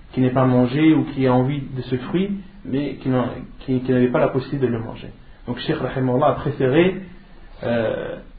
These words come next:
ne pas manger ses fruits devant les gens. Pour montrer aussi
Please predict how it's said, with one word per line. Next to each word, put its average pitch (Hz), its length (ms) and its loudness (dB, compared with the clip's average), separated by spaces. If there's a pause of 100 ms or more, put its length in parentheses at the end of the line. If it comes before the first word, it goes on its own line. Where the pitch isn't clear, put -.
(120)
ne 123 140 0
pas 190 160 10
manger 139 260 6
ses 127 140 -2
fruits 127 220 -4
devant 110 240 -2
les 110 100 -8
gens. - 120 -14 (3750)
Pour 147 120 2
montrer 170 300 10
aussi 196 520 10